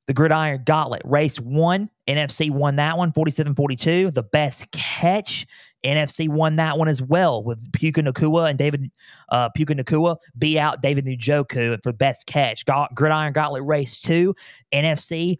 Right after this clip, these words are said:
won that one as well, forty-eight forty-seven. The N F C in the, uh, for the third quarter of the flag football outscored the A F C seven to six, N F C fifty-five, A F C fifty-three.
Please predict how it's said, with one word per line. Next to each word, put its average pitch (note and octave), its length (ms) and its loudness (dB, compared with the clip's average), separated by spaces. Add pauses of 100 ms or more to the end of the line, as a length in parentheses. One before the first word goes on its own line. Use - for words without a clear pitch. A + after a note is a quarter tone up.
(120)
won D3+ 460 2
that D3+ 260 0
one E3 300 0 (160)
as C#3+ 360 2 (140)
well, B2+ 540 0
forty-eight D3+ 440 2
forty-seven. E3 760 0 (260)
The E3 160 -2
N D#3 100 -2
F D#3+ 140 -2
C D#3+ 440 0 (160)
in C3 100 -4
the, A#2+ 140 -4 (120)
uh, A2+ 300 0
for C3 100 -4
the A#2 80 -6
third D#3 300 0
quarter E3 360 0
of C#3+ 80 0
the B2+ 80 -6
flag D3+ 320 -2
football E3 500 0
outscored C#3+ 760 -2 (160)
the C3+ 120 -2
A C#3+ 140 0
F B2+ 100 -2
C C#3+ 220 -4
seven C3+ 340 -2
to B2 60 -4
six, C3+ 520 -2
N C#3+ 120 2
F C#3 100 0
C D3 160 -4
fifty-five, C3 600 0 (260)
A C#3+ 140 0
F B2 60 -2
C C3 140 -4
fifty-three. D3 640 -2